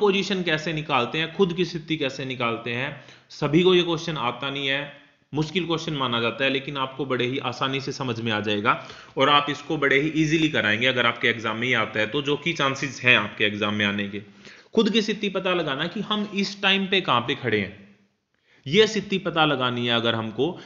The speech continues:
या फिर कोई दुश्मन कहीं पे छिपा हुआ है, उसकी स्थिति हमको पता लगानी है। तो इस तरीके से एग्जैक्ट अगर हमको पॉइंट पता लगाना है तो कैसे निकालेंगे? देखो, इसके लिए उस एक मेथड हम यूज़ करते हैं जिसको हम इंटरसेक्शन मेथड बोलते हैं।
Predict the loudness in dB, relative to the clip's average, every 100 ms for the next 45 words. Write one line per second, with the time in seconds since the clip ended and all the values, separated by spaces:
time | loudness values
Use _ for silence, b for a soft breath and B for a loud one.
0 | B 2 4 2 2 2 0 0 -2 0
1 | 0 0 -4 -4 -2 0 2 2 2 2
2 | -2 -14 0 0 2 0 -2 -2 -2 -2
3 | -2 -4 -4 -2 0 0 0 -2 -2 -2
4 | -2 -2 0 0 2 -4 -2 -4 -4 -4
5 | 0 0 2 0 0 0 -2 -2 0 0
6 | -2 -4 -2 -2 -2 -4 -6 -4 -4 -2
7 | -6 -4 -6 -6 -10 -16 B B B 0
8 | 4 4 4 0 2 4 4 0 -2 -2
9 | -2 -14 _ _ 0 2 4 4 4 2
10 | -2 -2 -4 0 -2 -2 -6 -2 0 0
11 | 0 0 0 4 4 4 2 0 -2 -8
12 | -12